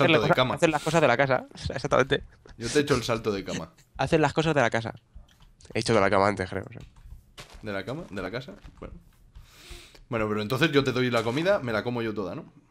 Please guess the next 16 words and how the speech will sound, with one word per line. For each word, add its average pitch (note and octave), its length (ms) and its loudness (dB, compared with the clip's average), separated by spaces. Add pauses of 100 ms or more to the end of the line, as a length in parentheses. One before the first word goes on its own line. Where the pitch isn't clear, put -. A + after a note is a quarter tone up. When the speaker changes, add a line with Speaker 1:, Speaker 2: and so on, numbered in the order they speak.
(260)
Speaker 2:
<laughs> - 480 -18
Qué - 100 -4
mala G#2+ 140 2
suena G#2+ 220 -2
eso. - 140 -6
Ha A#2 40 -8
sonado C3+ 220 -4
bastante A#2+ 480 -2
mal, G#2+ 180 0
¿eh? C3 80 -4
Speaker 1:
<laughs> - 800 -8
Tú A3 280 -2
lo B2+ 160 0
interpretas C3+ 680 0
como A2+ 260 -2
quieras, F2+ 420 -8